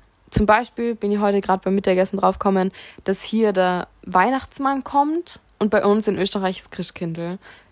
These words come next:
Ich wusste das nicht, ehrlich gesagt. Bei uns kommt halt natürlich A, der Weihnachtsmann oder halt der, der Nikolaus. Ähm, aber der kommt halt am fünften oder sechsten, ich weiß es nie so genau. Und das Christkindl kommt am vierundzwanzigsten. Also das sind zwei unterschiedliche Dinge.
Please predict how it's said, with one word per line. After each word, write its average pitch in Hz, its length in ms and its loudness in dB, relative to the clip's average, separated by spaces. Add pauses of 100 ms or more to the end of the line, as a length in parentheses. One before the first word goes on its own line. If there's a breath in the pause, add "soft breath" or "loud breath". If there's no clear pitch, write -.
Ich 202 120 2
wusste 196 200 4
das 170 160 -2
nicht, 175 140 -4
ehrlich 175 240 -4
gesagt. - 300 -4
Bei 151 120 2
uns 214 160 4
kommt 220 140 2
halt 208 140 4
natürlich 190 360 -4
A, 202 320 4
der 196 200 0
Weihnachtsmann 196 720 -2 (260)
oder 180 240 -6
halt 185 220 -4
der, 175 440 0
der 185 100 0
Nikolaus. 190 520 0 (520 loud breath)
Ähm, 196 220 4
aber 185 160 2
der 190 80 0
kommt 214 160 0
halt 208 120 4
am 180 100 2
fünften 196 720 -4 (640)
oder 185 200 4
sechsten, - 440 -2
ich 185 100 -4
weiß 180 220 0
es - 80 -8
nie 190 120 -2
so 180 120 -6
genau. 185 320 -4 (280 loud breath)
Und 202 160 2
das - 80 -8
Christkindl 220 460 2
kommt 185 200 -2
am 180 120 2
vierundzwanzigsten. 175 920 2
Also 185 200 2
das 196 140 -2
sind 196 140 -2
zwei 185 200 4
unterschiedliche 196 500 -4
Dinge. 190 460 0